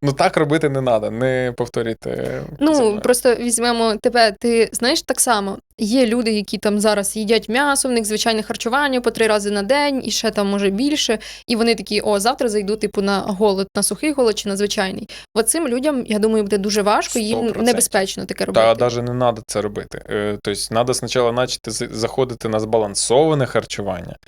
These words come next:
Speaker 1: потім там на замінник, е, ну, замінити м'ясо, допустим, зеленню, фруктами, да, подивитися, як вам там вообще. Вот. А тільки тоді думати про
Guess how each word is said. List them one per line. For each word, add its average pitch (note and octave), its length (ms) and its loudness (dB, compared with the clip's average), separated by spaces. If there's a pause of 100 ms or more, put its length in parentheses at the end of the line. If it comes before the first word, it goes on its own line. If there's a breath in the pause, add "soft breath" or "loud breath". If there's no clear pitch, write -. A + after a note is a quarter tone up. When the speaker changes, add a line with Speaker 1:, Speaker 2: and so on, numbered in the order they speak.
(400 loud breath)
Speaker 1:
потім C#3 500 2
там F#2+ 260 -4
на A2 360 0 (260)
замінник, A#2+ 800 -2
е, G#2 440 -2
ну, G#2+ 200 -4
замінити B2+ 500 0
м'ясо, A#2+ 380 0
допустим, G#2+ 520 -4
зеленню, A2+ 760 2 (120)
фруктами, C3 640 0
да, A#2+ 180 4
подивитися, A#2 580 -2
як B2 260 -2
вам B2 340 0
там C3 360 0
вообще. A2 520 -4 (380 loud breath)
Вот. G#2+ 420 0
А A2 80 0
тільки C#3+ 300 -4
тоді C3+ 360 -2
думати D3 460 2
про C3 200 2